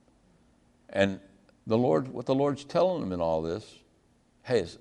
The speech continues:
the glory is still there. You don't see it, but the glory is still there." Hey, the city wasn't the same. They weren't the same. The nation wasn't the same. The temple wasn't the same.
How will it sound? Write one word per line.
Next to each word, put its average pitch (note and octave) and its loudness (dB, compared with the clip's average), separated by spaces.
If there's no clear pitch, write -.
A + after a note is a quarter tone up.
the G2 -6
glory A#2+ -2
is G2+ -12
still G#2+ -8
there. F2+ -8
You G#2 2
don't B2 6
see B2+ -2
it, - -4
but E2+ -8
the - -6
glory F2 0
is E2 -8
still D#2 -6
there." C#2 -12
Hey, F#2 6
the G2 2
city D#3 8
wasn't B2 4
the E2+ -10
same. E2 -10
They C3+ 12
weren't D#3+ 12
the F#2+ -4
same. E2 -6
The G#2 4
nation C3+ 10
wasn't E2+ 2
the D#2+ -12
same. E2 -6
The G#2 10
temple F#3 8
wasn't E2+ -2
the - -12
same. D#2+ -14